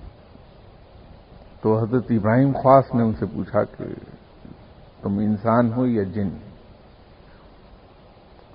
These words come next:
तो उसने कहा, "जी मैं जिन हूं।" तो फरमाया, "किधर का कसद है?" तो उनका, "जी मैं मक्का जा रहा हूं।"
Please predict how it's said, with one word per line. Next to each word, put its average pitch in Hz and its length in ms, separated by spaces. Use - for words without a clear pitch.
तो 117 80
उसने 117 180
कहा, 113 160
"जी 113 120
मैं 110 220
जिन 113 200
हूं।" 87 220
तो - 240
फरमाया, 120 360
"किधर 117 320
का - 460
कसद 101 320
है?" 71 80
तो - 60
उनका, 131 260
"जी 131 120
मैं 110 500
मक्का 117 280
जा 87 140
रहा 76 200
हूं।" 76 300